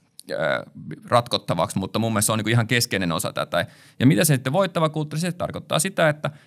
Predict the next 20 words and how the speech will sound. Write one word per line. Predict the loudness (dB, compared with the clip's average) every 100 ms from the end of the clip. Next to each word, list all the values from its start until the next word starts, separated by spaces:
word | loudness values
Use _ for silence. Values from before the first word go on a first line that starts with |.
| _
ei | 2
edes | 4
välttämättä | 4 2 -2 -2
pyritä | 0 0 2 0 -2 _
ihan | 2 6 8 6
täysin, | 6 4 2 2 0 0 -8 _
niinku, | -2 0 4
linjaamaan | 6 6 6 4 4 0 -4 -14 0
tasan | 4 4 4
tarkkaan, | 2 2 -2 0
mitä | -2
kukin | -4 -2 0 2
tekee, | 0 -2 2
vaan | 2
enemmänkin | 4 2
annetaan | 0 0 2
ihmiselle | 2 2 0 -2
mahdollisuuksia, | 2 2 4 0 -2 -4 2
vapautta, | 2 4 0 0 2
autonomiaa, | 2 2 2 2 2 2 0